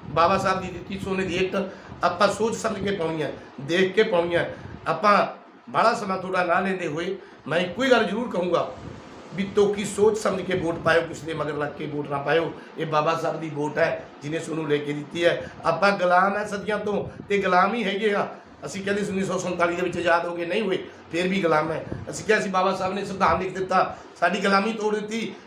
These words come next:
ਗੁਲਾਮੀ ਜਿਉਂਦੇ ਤਿਉਂ ਫੇਰ ਹੈ ਮੇਰੇ ਵੀਰੋ। ਗੁਰੂ ਗੋਬਿੰਦ ਸਿੰਘ ਜੀ ਨੇ ਆਪਦੇ ਬੱਚੇ ਪਰਿਵਾਰ ਵਾਰ ਦਿੱਤਾ ਸੀ, ਉਦੋਂ ਵੀ ਅਸੀਂ ਕਿਹਾ ਸੀ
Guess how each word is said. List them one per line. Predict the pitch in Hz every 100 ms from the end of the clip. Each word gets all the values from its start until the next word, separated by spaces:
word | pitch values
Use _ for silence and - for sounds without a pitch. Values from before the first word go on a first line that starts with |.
| -
ਗੁਲਾਮੀ | 180 196 220
ਜਿਉਂਦੇ | 202 202 202 214
ਤਿਉਂ | 208 214 -
ਫੇਰ | 196 220
ਹੈ | 226
ਮੇਰੇ | 214
ਵੀਰੋ। | 202 196 220 196 - - -
ਗੁਰੂ | 175
ਗੋਬਿੰਦ | 208 180 190
ਸਿੰਘ | 190 214
ਜੀ | 202
ਨੇ | 190
ਆਪਦੇ | 180 180
ਬੱਚੇ | 160 175 180
ਪਰਿਵਾਰ | 175 170 170 170
ਵਾਰ | 160 160
ਦਿੱਤਾ | 147 175
ਸੀ, | 156 147 - - -
ਉਦੋਂ | 180 226
ਵੀ | 233
ਅਸੀਂ | 208 220
ਕਿਹਾ | 196 -
ਸੀ | - 202